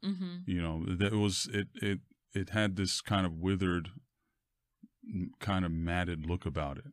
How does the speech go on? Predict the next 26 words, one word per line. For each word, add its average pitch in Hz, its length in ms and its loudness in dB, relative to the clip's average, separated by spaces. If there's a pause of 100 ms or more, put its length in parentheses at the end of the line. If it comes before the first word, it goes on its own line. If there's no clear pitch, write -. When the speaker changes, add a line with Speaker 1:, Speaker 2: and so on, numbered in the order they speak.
Speaker 1:
Yeah. 180 260 -4
Speaker 2:
You 85 80 2
know, 76 220 -2
and 80 160 -2
it 82 60 0
was, 80 360 -4 (220)
it 95 80 -2
was 82 280 -2
just - 220 -6
an 87 160 -2
old, 92 320 2 (240)
old 98 240 2
girl, 101 360 4
man. 78 340 -4
And - 60 -4
Speaker 1:
Mm-hmm. 80 140 -4
Speaker 2:
I 80 60 -2
was 82 180 -6
like, 82 180 -2 (720)
I - 60 -6
was 78 80 -4
like, 80 140 -2
you 82 80 -2
know, 82 160 -2
"I'm, 85 240 0
I'm - 60 -4